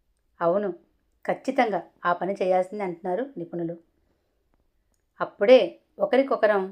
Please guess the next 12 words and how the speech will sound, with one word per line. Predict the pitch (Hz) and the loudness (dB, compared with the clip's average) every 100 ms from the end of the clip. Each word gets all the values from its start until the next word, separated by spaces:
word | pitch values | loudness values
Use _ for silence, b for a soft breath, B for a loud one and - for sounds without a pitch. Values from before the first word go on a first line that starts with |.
| - _ | -12 _
అనే | 202 202 180 180 | -4 -2 0 2
భావన | 175 226 | 4 2
ఏర్పడుతుందట. | 208 180 185 170 180 165 156 _ _ _ _ _ _ _ _ _ _ _ _ _ _ _ - | 0 -2 -2 -2 -6 -6 -10 _ _ _ _ _ _ _ _ _ _ _ _ _ _ _ -10
ఈ | 208 208 190 | -6 -4 -2
మానసిక | 180 214 - 277 | 0 0 -2 -2
సాన్నిహిత్యం | - 196 190 208 202 - 190 180 180 _ - | 0 0 -2 -4 -6 -4 -2 -2 -8 _ -10
మీ | 170 214 | -6 -4
అనుబంధాన్ని | 247 202 196 190 190 185 185 180 - _ _ _ - | -2 0 0 2 0 0 -2 -4 -8 _ _ _ -8
సంతోషంగా | 165 165 226 233 233 202 | -4 0 0 2 -2 -2
మార్చేస్తుందని | 180 175 180 196 190 185 | -4 -4 -8 -8 -6 -6
చెప్తున్నారు. | - 175 165 156 - _ _ _ _ _ _ _ _ _ _ _ _ _ _ _ _ _ _ _ _ _ _ _ _ _ _ _ _ _ _ _ _ _ _ _ | -6 -4 -6 -6 -16 _ _ _ _ _ _ _ _ _ _ _ _ _ _ _ _ _ _ _ _ _ _ _ _ _ _ _ _ _ _ _ _ _ _ _
చక్కగా | - 190 202 | -10 0 0